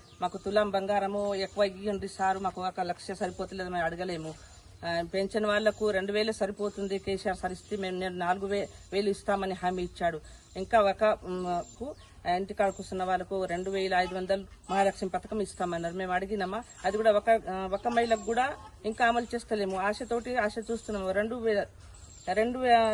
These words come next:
ఉమ్, సంవత్సరం అయిపోతున్నది కాంగ్రెస్ ప్రభుత్వం వచ్చినప్పటి నుంచి, ఒక్క హామీ కూడా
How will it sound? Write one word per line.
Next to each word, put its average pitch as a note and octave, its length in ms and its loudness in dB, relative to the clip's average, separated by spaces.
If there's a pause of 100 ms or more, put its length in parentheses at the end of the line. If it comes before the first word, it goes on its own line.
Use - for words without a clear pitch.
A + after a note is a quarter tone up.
(520)
ఉమ్, F#3+ 220 -4
సంవత్సరం A3 460 4
అయిపోతున్నది G#3 680 0
కాంగ్రెస్ G3+ 440 -4
ప్రభుత్వం G3+ 340 -2
వచ్చినప్పటి F3+ 500 -4
నుంచి, F3 300 -4
ఒక్క F#3 300 -4
హామీ A3+ 360 2
కూడా G#3 140 -2